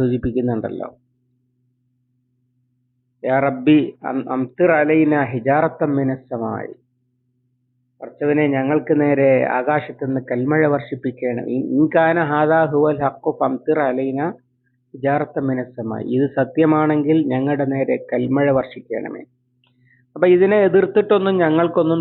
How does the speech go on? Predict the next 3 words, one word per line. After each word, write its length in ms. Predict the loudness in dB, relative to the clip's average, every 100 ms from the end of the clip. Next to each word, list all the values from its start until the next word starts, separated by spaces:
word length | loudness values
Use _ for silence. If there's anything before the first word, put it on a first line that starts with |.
| 0
സംഭവിക്കണില്ല 720 | 0 2 0 0 2 2 2 -2 -4 _ _ _ _ _ _ _ _ _ _ _ _ _ _ _ _ _ _ _ _ _ _ -6 -2
എന്നതായിരുന്നു 640 | 2 4 4 4 4 2
പരിഹാസത്തിന്റെ 880 | 2 0 0 -2 0 -2 0 0 2